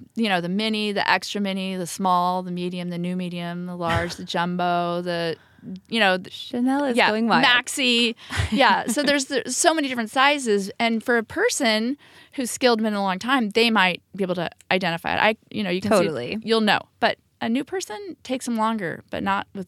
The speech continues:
Speaker 1: the help of a computer.
Speaker 2: Yes. So
Speaker 1: It's
Speaker 2: it's
Speaker 1: been
Speaker 2: the
Speaker 1: trained.
Speaker 2: algorithm with the kind of assistant, kind of, I don't
Speaker 1: Yeah.
Speaker 2: know,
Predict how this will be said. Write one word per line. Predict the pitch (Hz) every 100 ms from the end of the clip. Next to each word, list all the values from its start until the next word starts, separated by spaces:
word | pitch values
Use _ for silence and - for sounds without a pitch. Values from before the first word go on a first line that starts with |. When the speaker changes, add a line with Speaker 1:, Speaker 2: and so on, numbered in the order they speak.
| _
Speaker 1:
the | -
help | 175 175
of | 175 175
a |
computer. | 175 185 349 247 - - -
Speaker 2:
Yes. | 226 311 277 - -
So | -
Speaker 1:
It's | 214
Speaker 2:
it's |
Speaker 1:
been | 220
Speaker 2:
the | 233
Speaker 1:
trained. | 262
Speaker 2:
algorithm | 247 269 277 269 254 254
with | 226 -
the | 214
kind | - 214 190
of | 190
assistant, | 208 190 - - - - - -
kind | 339 311
of, | 233
I | 262
don't | 254
Speaker 1:
Yeah. | 220
Speaker 2:
know, | 175